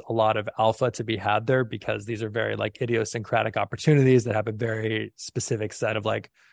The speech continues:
regulatory, you know, points attached to them. The businesses that are gonna be operating in those types of environments are subject to the same problems that cannabis companies have. Like, they're dealing with something that's still federally illegal, so it's very hard for them to, like, get a bank account and insurance and everything. But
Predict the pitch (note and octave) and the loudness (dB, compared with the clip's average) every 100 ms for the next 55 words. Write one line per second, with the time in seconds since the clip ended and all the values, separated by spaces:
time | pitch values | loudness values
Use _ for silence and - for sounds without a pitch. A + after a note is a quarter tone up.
0 | _ - B2 A#2 A#2 A#2 - A#2+ A#2 A#2 | _ -6 0 2 2 0 0 0 2 2
1 | A2 A#2 _ - A2+ G#2+ G#2 _ _ _ | 0 -4 _ -10 -6 -6 -8 _ _ _
2 | - B2+ A#2 A#2 A2 A2+ - A#2 A#2 A#2 | -8 -6 -6 -6 -4 -4 -4 -2 -2 -2
3 | A2+ _ _ _ _ C3+ A#2 D3 B2+ A2 | -6 _ _ _ _ -20 2 4 6 8
4 | E3+ E3 C#3+ D3 C3+ C3+ B2 A#2 - C3 | 8 8 4 2 4 4 2 0 0 -2
5 | B2+ B2 A#2+ A#2 A2+ A#2 A#2 G#2+ - A2 | 0 0 0 -2 0 2 0 -2 -4 -4
6 | - G#2+ G#2+ A#2 A#2 A2+ G#2+ G#2+ - A2+ | -4 -6 0 2 4 2 -4 -6 -6 -6
7 | - C3 A#2 A#2+ - A2+ - A#2 A2+ G#2 | -4 -4 -2 -4 -6 -10 -6 -6 -6 -8
8 | - A#2 G#2+ A#2+ A#2 - - A2+ A2+ A2+ | -2 2 2 0 -4 -8 -6 -4 -4 -4
9 | C3 A#2 B2+ A#2+ B2+ C3 A#2+ G#2+ G#2 _ | -4 -2 -2 0 2 2 2 -4 -6 _
10 | _ _ - C3 A#2+ C3 B2 A2 B2+ A#2 | _ _ -2 2 6 6 6 2 0 -2
11 | A2 - A2 - A#2 A2+ A2 G#2+ G#2+ A2 | -4 -2 -4 0 0 2 0 0 0 0
12 | G#2+ G#2 A2 - A#2 A#2 A2 G2+ A#2 G#2+ | 2 0 -2 -2 -2 0 -2 -2 -4 -4
13 | G#2 G#2+ A2+ A2 G#2 G#2+ G#2+ G2 - G#2 | -4 -6 -4 -4 -2 -4 -4 -6 -6 -4
14 | G2 G#2 A2 - G#2+ A2+ A2 B2+ B2+ C3 | -6 -6 -8 -6 -4 -4 -4 -2 0 0
15 | C3+ B2+ A2 A2 G#2 | 0 -2 0 0 0